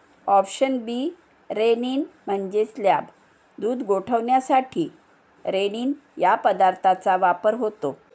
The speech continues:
आता यानंतरचा पुढचा प्रश्न आहे प्रश्न क्रमांक पंधरा. सोयाबीनमध्ये चरबीचे प्रमाण किती असते? ऑप्शन आहे ए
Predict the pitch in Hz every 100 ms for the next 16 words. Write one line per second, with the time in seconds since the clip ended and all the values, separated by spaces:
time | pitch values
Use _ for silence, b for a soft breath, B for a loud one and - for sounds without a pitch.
0 | - 196 196 208 196 196 233 262 262 262
1 | 254 269 247 240 214 - 269 269 240 -
2 | - 254 220 226 226 262 - - - -
3 | 208 208 - 262 277 254 220 202 202 220
4 | 220 214 180 156 147 - _ - - -
5 | 202 226 240 277 262 262 262 254 208 180
6 | 180 - - - 226 202 208 269 - 294
7 | 294 208 196 196 196 226 - - 233 226
8 | - 302 214 - - 151 - - - -
9 | - - - 196 214 - 294 277 208 214
10 | 214 226 - - - - - 208 220 226